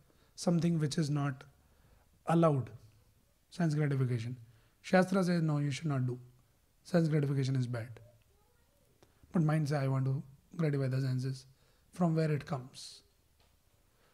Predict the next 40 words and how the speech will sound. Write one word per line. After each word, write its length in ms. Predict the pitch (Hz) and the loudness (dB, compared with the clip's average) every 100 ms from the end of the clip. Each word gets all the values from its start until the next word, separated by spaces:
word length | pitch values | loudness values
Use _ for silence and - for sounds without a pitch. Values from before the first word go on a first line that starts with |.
| _ _ _ | _ _ _
So 160 | - 196 | -6 0
when 120 | 180 | 2
we 100 | 175 | 2
read 200 | 165 208 | 4 2
Srimad 380 | - 208 180 170 | 0 0 0 2
Bhagavatam, 340 | 151 151 156 | 2 2 0
we 120 | 156 147 | -2 -2
understand 460 | 143 143 - 151 | -4 -6 -4 -4
the 60 | 135 | -2
root 220 | 139 131 | -4 -4
cause 180 | 160 139 | -4 -2
of 100 | 127 | -2
all 160 | 135 | -2
of 120 | 127 127 | -4 -6
those 160 | 135 | -8
things. 420 | - - - - - _ _ _ _ _ _ _ _ - | -12 -16 -16 -20 -20 _ _ _ _ _ _ _ _ -10
There's 160 | - 156 | -2 0
a 40 | |
various 340 | 170 180 196 156 | 4 4 4 4
ways 200 | 170 - | 0 2
to 100 | 175 | 2
understand 480 | 165 151 175 156 | 2 0 0 2
this, 300 | 147 180 - - - - - - - | 2 0 -4 -14 -18 -20 -20 -20 -4
but 120 | 170 160 | 0 2
in 120 | 160 | 2
this 160 | 180 | 2
context, 420 | - 175 170 165 175 | 2 2 2 0 2
what 120 | 160 | 2
we're 100 | 156 | 2
talking 340 | 160 160 180 | 0 -2 -2
about, 240 | 156 156 151 | -2 -2 -2
the 80 | 135 | 0
pastime 440 | 160 156 175 156 | 0 0 0 0
of, 320 | 147 131 - | 0 -2 0
uh, 220 | 160 131 131 - - _ _ _ _ _ - | 2 2 0 -6 -20 _ _ _ _ _ -4
uh, 240 | 147 131 123 | 0 0 0
this 200 | 127 127 | -4 -2
Narsimha 640 | 160 151 175 156 135 135 | -2 0 0 0 -2 -4
and 220 | 127 131 - | -4 -6 -4
Prahlad. 400 | 156 156 135 | 0 0 0